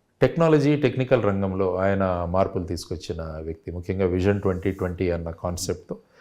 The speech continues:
ముఖ్యంగా ఇది మన హైదరాబాద్లో సైబరాబాద్ కానీ ఇవన్నీ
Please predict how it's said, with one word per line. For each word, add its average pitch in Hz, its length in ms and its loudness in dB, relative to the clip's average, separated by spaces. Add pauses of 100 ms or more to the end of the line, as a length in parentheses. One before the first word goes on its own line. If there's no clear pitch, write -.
(240)
ముఖ్యంగా 98 360 2
ఇది 85 400 0 (580)
మన 92 160 0
హైదరాబాద్లో 92 880 4
సైబరాబాద్ 95 600 4
కానీ 90 320 -2
ఇవన్నీ 87 600 -4